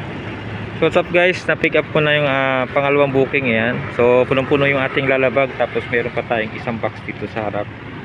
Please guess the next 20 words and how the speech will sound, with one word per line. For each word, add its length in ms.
So, 80
medyo 320
mag-, 240
mabigat 480
siya 80
guys. 360
At 320
okay 240
naman. 480
Ah, 160
maganda 320
naman 320
yung, 160
ah, 400
binigay 320
ni 80
ma'am. 240
Okay, 240
let's 320
go. 240